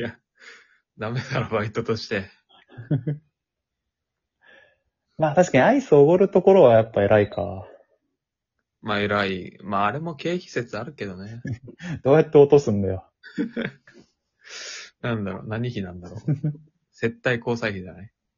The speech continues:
Speaker 2: そうだね。見られる仕事だからな。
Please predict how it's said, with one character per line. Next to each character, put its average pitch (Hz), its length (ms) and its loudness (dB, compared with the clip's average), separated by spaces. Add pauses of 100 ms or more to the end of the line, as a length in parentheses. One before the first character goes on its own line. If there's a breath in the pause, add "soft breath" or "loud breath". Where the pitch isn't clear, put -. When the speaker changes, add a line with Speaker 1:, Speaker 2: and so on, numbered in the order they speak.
(140)
Speaker 2:
そ - 280 -10
う 95 40 -2
だ 95 60 -4
ね。 92 220 -10 (760)
見 104 140 2
ら 123 120 10
れ 123 60 6
る 107 120 2
仕 - 100 -8
事 98 200 0
だ 95 80 -2
か - 100 -10
ら 95 80 -10
な。 95 200 -10